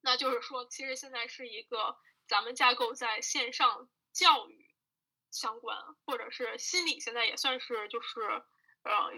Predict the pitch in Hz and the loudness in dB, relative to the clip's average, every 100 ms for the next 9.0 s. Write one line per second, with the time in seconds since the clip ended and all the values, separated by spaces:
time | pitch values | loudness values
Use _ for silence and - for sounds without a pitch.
0 | - 294 311 233 294 277 262 359 285 240 | -2 0 2 0 -2 -2 4 6 6 4
1 | - - - 302 302 - 339 294 - 233 | -8 -6 0 0 0 -2 0 0 2 0
2 | 262 226 247 240 269 294 349 269 311 - | 0 0 -2 0 0 0 0 0 0 -2
3 | 240 302 - - 233 220 - - 233 - | 2 4 4 4 0 0 -2 -2 -2 -4
4 | - - _ _ _ _ - 240 - 226 | -12 -16 _ _ _ _ 0 2 0 0
5 | 226 247 240 226 - 240 240 226 226 226 | 0 -4 -4 -4 0 2 4 4 4 4
6 | 214 226 226 _ - - 254 - 240 269 | 4 2 -4 _ -4 -2 -2 -4 0 2
7 | - - - - - - 285 - - _ | 2 -2 -8 -6 -6 -4 -2 -2 -6 _
8 | - 339 349 330 247 254 285 277 240 - | 2 4 2 -2 -4 0 2 2 0 -2